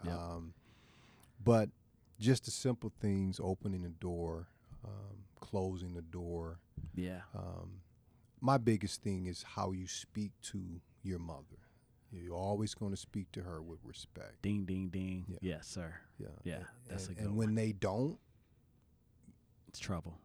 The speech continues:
Speaker 1: Yeah.
Speaker 2: Whoa.
Speaker 1: I know, right? Don't we get angry? It's
Speaker 2: Whoa.
Speaker 1: like, <laughs> we
Speaker 2: It's
Speaker 1: get,
Speaker 2: like
Speaker 1: we get,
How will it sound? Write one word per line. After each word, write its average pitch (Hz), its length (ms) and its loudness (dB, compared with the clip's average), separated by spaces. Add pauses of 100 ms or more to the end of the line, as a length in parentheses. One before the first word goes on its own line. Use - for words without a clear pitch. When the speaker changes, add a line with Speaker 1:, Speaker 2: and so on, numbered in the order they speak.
(140)
Speaker 1:
Yeah. 170 140 -4
Speaker 2:
Whoa. - 340 12 (140)
Speaker 1:
I 101 140 2
know, 113 180 8
right? 104 300 2 (140)
Don't 139 120 10
we 180 100 10
get 135 200 6
angry? 156 440 6 (100)
It's - 120 -2
Speaker 2:
Whoa. - 320 12
Speaker 1:
like, - 100 12 (540)
<laughs> - 0 -
we - 80 12 (380)
Speaker 2:
It's 151 120 12
Speaker 1:
get, 127 40 4
Speaker 2:
like 147 200 12
Speaker 1:
we 131 60 12
get, - 60 2